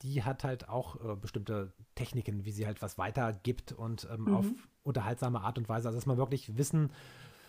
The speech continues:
Speaker 1: gut vermittelt, ne? Und nicht eben trocken und, ähm, ja, eintönig, dass man eben fast einpennt. Vielleicht kommt das Wort Penne
Speaker 2: <laughs>
Speaker 1: auch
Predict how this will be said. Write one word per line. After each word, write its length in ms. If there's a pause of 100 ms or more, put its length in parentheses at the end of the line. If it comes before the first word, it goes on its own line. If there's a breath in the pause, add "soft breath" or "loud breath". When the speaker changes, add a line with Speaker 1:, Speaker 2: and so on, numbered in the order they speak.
(220 loud breath)
Speaker 1:
gut 220
vermittelt, 520
ne? 140
Und 140
nicht 260
eben 320
trocken 680
und, 480
ähm, 380 (260)
ja, 140
eintönig, 400
dass 160
man 160
eben 280
fast 240
einpennt. 680
Vielleicht 200
kommt 140
das 120
Wort 160
Penne 280
Speaker 2:
<laughs> 0
Speaker 1:
auch 140